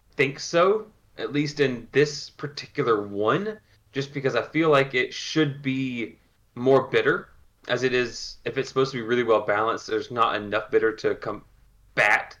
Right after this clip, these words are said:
the malty richness, 'cause it is, it's fairly sweet and funky up front, and you get more of a yeast characteristic than you do anything else. Um, now, we did know that this is a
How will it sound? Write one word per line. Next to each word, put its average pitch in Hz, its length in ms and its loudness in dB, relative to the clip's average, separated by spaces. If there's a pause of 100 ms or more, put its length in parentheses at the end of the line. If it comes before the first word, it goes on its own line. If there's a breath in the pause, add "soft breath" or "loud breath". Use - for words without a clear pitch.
the 110 300 4
malty 104 500 -4
richness, 104 400 -2
'cause 117 140 -4
it 127 140 -4
is, 123 320 -4 (380 soft breath)
it's 143 160 0
fairly 143 440 4
sweet 131 540 -4
and 110 160 -10
funky 110 520 -4
up - 140 -6
front, 104 460 -2
and 104 160 -8
you 104 120 -8
get 117 240 0
more 117 440 0
of 107 140 2
a 101 80 0
yeast 123 340 -8
characteristic 101 640 -6
than 98 80 -14
you 98 100 -10
do 104 160 -6
anything 98 360 -8
else. 101 380 -8 (420)
Um, 107 240 2
now, 110 180 4
we 101 80 -4
did 110 200 -2
know 101 120 0
that 107 140 0
this 107 160 -2
is 104 120 -4
a 98 200 -2